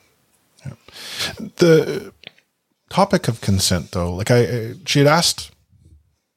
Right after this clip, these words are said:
um, like, during sex education,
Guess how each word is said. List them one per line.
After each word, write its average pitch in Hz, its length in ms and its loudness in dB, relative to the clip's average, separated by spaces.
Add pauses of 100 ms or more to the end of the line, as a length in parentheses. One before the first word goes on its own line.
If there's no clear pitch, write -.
(240)
um, 95 440 -6 (680)
like, 104 100 -4 (600)
during 143 320 4
sex 120 220 4
education, 92 720 -2